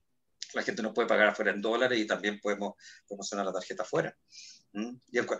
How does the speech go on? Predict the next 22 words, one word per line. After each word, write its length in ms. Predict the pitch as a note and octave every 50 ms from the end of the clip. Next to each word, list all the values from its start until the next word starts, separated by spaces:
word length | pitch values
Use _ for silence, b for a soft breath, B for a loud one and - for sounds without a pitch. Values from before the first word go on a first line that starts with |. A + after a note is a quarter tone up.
| - -
ah, 340 | D#3+ F#3+ A3 F#3 - - - _ _ B B B B B B B B B
y 80 | B2+
la 100 | C3+ C#3
novedad, 260 | C3+ C#3 C3+ D#3+ F3
no 60 | F3 C#3+
sé 100 | - D3
si 120 | - D#3+
la 60 | D#3
han 60 | D3 D3
visto 200 | C#3+ - - E3+
ahora, 160 | F#3+ F#3 D#3
la 100 | C3 B2+
acabamos 340 | B2+ C#3+ D#3 D#3 E3+ E3+ E3
de 60 | E3+
agregar 300 | E3 D#3+ D#3 D#3 F#3+ F#3+
y 120 | F3 E3 B B B B B B _ -
la, 140 | C#3 C3+ - - - C3
la 360 | C3 C3+ C3+ C3 B2+ B2+ B2
traducimos 440 | - C3 A#2+ A#2+ - E3 D#3 D3 C#3
en 80 | C3
diez 160 | B2+ D3+ E3
idiomas. 380 | F3+ F#3+ F#3+ D#3 A2 G#2+ G#2